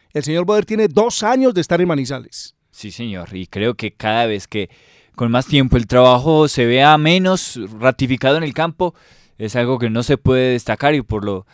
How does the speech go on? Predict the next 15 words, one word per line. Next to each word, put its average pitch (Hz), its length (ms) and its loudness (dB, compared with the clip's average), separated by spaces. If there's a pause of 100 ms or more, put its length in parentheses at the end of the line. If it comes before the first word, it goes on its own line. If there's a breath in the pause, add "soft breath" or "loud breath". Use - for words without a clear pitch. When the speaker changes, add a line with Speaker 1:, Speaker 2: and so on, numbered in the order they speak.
(300 soft breath)
Speaker 2:
por 120 120 -4
lo 113 80 -2
contrario 117 240 -2
hay 120 60 -2
que 131 320 0
reprocharlo. 135 760 -4
Speaker 1:
Feo, 208 360 -2 (500)
la 156 160 -8
terquedad. 151 640 -4 (340)
Siempre 208 400 2
llevó 170 180 0
la 185 100 0
contraria. 165 580 -4
Se 151 200 -10
creyó 151 540 -2